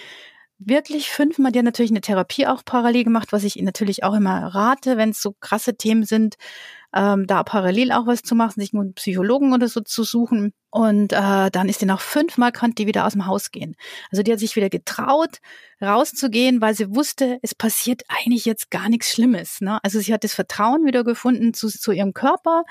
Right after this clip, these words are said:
zu sich und aber auch nach außen das Vertrauen wieder gefunden, dass es eigentlich, es ist okay.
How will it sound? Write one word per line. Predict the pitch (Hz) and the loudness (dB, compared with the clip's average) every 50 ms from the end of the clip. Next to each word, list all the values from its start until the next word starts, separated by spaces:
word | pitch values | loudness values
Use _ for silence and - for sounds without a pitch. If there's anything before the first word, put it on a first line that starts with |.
| - - - - - - - - - - | -12 -20 -20 -20 -20 -20 -20 -20 -20 -12
zu | - - - 220 | -8 -4 -4 -4
sich | 202 - - 302 320 349 - - - - - - | -2 -2 0 0 0 0 0 -4 -6 -6 -6 -2
und | - 247 262 254 - | 2 2 2 4 2
aber | - 220 220 196 202 214 | 2 0 0 2 2 0
auch | 214 - - | 0 2 0
nach | 214 208 - | -2 -2 0
außen | - - 180 208 - - 208 | 0 0 0 2 2 0 0
das | 190 190 - | 0 0 -2
Vertrauen | - 190 - - - - 170 185 202 196 | -2 -2 -2 -2 -4 0 2 2 2 2
wieder | 190 196 196 196 196 190 | 2 2 2 2 2 0
gefunden, | 208 190 - - 202 202 208 - - 208 202 | -2 -6 -2 0 0 2 2 2 2 2 2
dass | 190 180 185 - | 2 2 0 -2
es | 196 196 - | -4 -6 -4
eigentlich, | - 175 180 180 185 190 190 185 185 - | -4 -4 -2 -2 0 0 0 -2 -2 -4
es | 190 - | -6 -4
ist | 208 196 - | -4 -6 -6
okay. | 190 - - 180 196 196 156 160 165 | -6 -6 -2 0 2 2 2 0 -4